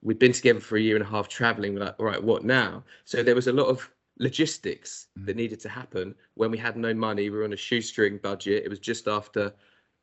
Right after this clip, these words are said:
Speaker 1: the recession as well. So our kind of Australian dollars had been cut almost in half. Um, and we were trying to figure out how to continue this relationship. Um, and there were things that needed to happen, like, yeah,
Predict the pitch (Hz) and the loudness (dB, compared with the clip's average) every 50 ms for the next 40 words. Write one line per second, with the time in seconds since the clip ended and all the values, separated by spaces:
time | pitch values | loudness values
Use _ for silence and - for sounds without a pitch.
0 | _ _ - - 98 107 107 - - 131 113 - - - 104 101 98 92 101 104 | _ _ -6 -2 0 0 0 2 2 2 2 0 0 -4 -4 -4 -4 -4 -2 0
1 | 101 98 104 104 - 110 104 101 101 - - 101 101 98 104 - - - 113 110 | 0 0 0 0 0 0 0 0 0 -2 -4 -4 -2 -2 -4 -2 0 2 2 4
2 | 107 107 104 101 95 107 104 104 101 98 95 - - - - 98 101 101 98 _ | 4 2 0 -2 0 0 0 0 -2 -4 -6 -8 -10 -8 -4 -2 -2 -2 -4 _
3 | _ - - - 120 101 - - - _ _ _ _ _ _ _ - 117 127 120 | _ -14 -8 -4 -4 -4 -4 -6 -12 _ _ _ _ _ _ _ 2 4 4 4
4 | 123 117 113 - - 110 104 101 104 110 104 101 95 104 120 127 - - _ _ | 4 2 0 0 -2 -4 -4 -2 -2 -2 -2 -2 -2 -4 -8 -10 -16 -20 _ _
5 | _ _ _ _ _ _ _ - 101 101 104 101 98 98 101 98 - - 117 117 | _ _ _ _ _ _ _ -4 -2 0 0 0 0 -2 -4 -8 -6 -2 -2 0
6 | 117 113 113 - 123 117 113 - - 117 107 110 113 107 110 113 110 110 - 117 | 0 0 -2 -2 -4 -4 -4 -2 -2 0 0 2 0 0 0 -2 -4 -4 -6 -6
7 | - - 113 - - 120 113 113 107 98 98 - - 98 104 120 131 127 - 101 | -4 -4 -4 -4 -4 -4 -4 -2 -2 -2 -4 -4 -2 -2 0 0 -2 -2 -6 -8
8 | - - 90 92 - - _ _ _ _ _ _ _ _ _ - - 98 101 98 | -6 -4 -4 -4 -6 -8 _ _ _ _ _ _ _ _ _ -6 -4 -2 0 0
9 | 98 98 98 95 98 - _ _ _ _ _ _ - 113 110 107 110 101 113 113 | 0 0 -2 -4 -6 -10 _ _ _ _ _ _ 0 2 2 2 0 0 0 0
10 | 110 110 110 107 110 107 - - 123 117 113 117 110 110 - 104 - 104 107 113 | 2 2 2 0 0 -4 -4 -2 0 0 2 0 -2 -4 -4 -6 -6 -4 -2 -4
11 | 110 110 104 98 - - 110 104 107 117 117 - - 101 95 98 98 98 - - | -2 -4 -4 -6 -8 -8 -10 -8 -8 -8 -8 -8 -6 -6 -6 -6 -6 -10 -8 -6
12 | - 113 110 104 98 95 | -4 -2 -2 -2 -4 -6